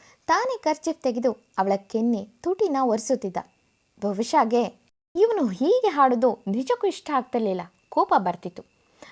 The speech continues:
ಭವಿಷ್ಯ ತಾನೇ ಟಿಶ್ಯೂಯಿಂದ ಅದನ್ನ ಒರೆಸ್ಕೊಂಡು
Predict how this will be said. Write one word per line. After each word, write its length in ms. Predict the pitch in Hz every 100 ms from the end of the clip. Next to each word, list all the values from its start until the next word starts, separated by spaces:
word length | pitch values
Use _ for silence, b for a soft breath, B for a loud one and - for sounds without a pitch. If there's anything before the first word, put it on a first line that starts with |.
| B 240
ಭವಿಷ್ಯ 340 | 269 359 427
ತಾನೇ 360 | 403 226 247 403
ಟಿಶ್ಯೂಯಿಂದ 460 | 349 302 311 262 247 233 -
ಅದನ್ನ 280 | 240 262 240
ಒರೆಸ್ಕೊಂಡು 720 | 196 202 240 - 233 233 220